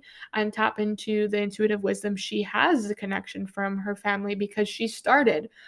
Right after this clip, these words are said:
her family from a conscious conception point of being consciously intertwined with her husband, so that her husband or spouse or partner can also be intuitively ingrained in the needs of the children, because it is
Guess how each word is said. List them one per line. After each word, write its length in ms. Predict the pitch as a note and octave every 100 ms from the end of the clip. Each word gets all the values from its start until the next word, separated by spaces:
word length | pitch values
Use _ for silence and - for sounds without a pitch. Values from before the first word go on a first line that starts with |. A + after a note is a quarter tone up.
| -
her 140 | A#3+
family 340 | A3+ G#3+ G#3 G#3+
from 160 | G#3+
a 60 | G#3
conscious 380 | G#3 G3 G3 -
conception 540 | G3+ G3 G3 - G3
point 320 | G3 G3+ G3
of 140 | G3 G3
being 180 | G#3
consciously 600 | G#3 - G#3+ G3+ G#3+ G#3
intertwined 520 | G#3 G#3+ G#3+ - G3+ G3+
with 120 | G3+
her 120 | G3+
husband, 480 | G3 F#3+ - G3+ G#3
so 120 | A3
that 200 | G#3+ - - - -
her 160 | B3 A#3+
husband 400 | A#3 A#3 A#3+ A3+
or 80 | G#3+
spouse 440 | - G3 G#3 A3
or 80 | G#3
partner 420 | - G#3+ G3+ G3
can 340 | G3 G#3 G3+ G#3 _ -
also 340 | - A#3+ C#4+ C#4+
be 180 | A3+ A3+
intuitively 600 | G#3+ A3+ G#3+ G#3 G3+ G#3
ingrained 440 | G3+ G3 G3 G3
in 100 | G3
the 60 | G3
needs 280 | G3 G3 G3
of 120 | G3
the 80 | G3
children, 500 | - G3+ F#3 G3 G#3
because 380 | G#3 G#3 G3+
it 160 | G3+ G#3
is 240 | G#3 G#3